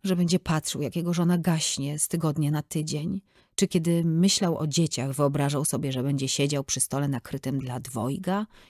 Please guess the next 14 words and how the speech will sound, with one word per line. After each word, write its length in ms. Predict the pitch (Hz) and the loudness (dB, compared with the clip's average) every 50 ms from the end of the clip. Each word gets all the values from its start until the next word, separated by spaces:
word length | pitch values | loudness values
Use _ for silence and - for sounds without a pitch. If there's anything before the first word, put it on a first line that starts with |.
| _ | _
i 80 | - 156 | 0 2
rozmawiał 440 | 151 156 156 180 151 143 156 143 139 | 2 4 4 4 4 4 0 -2 -2
pogodnie 560 | - 147 139 143 147 135 143 147 139 135 139 | -2 -2 -2 0 0 0 0 0 0 0 0
z 60 | - | -2
nastoletnią 540 | 135 131 - - 127 131 135 - 135 127 123 | -2 -2 -2 -2 -2 -4 -2 -2 -2 -4 -2
córką, 540 | - - - 127 135 139 - 139 143 156 165 - - - - - | -2 -2 -2 -2 -4 -4 -2 -2 -2 -2 -2 -4 -10 -18 -10 -4
usiłując 600 | - 165 - - 151 151 160 156 147 147 - - | 0 2 2 2 2 4 4 2 2 2 2 0
ignorować 600 | 196 151 170 170 156 151 156 151 151 139 - - | 4 6 6 6 8 6 4 2 0 0 0 0
miejsce, 420 | 143 156 165 170 160 - - 135 | 2 2 2 2 2 0 -2 -2
na 120 | 135 143 143 | -2 -2 -4
którym 320 | - - 147 143 147 151 | -4 -6 -4 -2 -2 -4
kiedyś 560 | - - - 139 127 120 123 131 147 - - - _ _ _ _ _ | -4 -6 -8 -6 -6 -4 -2 -2 -4 -4 -6 -10 _ _ _ _ _
siedziała 540 | _ - - 170 156 151 120 110 131 139 151 | _ -8 -6 -6 -4 -4 -4 -4 -4 -6 -8
Caitlin, 680 | - - 220 226 214 - - - 117 123 123 85 - | -6 -6 -6 -6 -6 -8 -10 -6 -6 -4 -4 -4 -6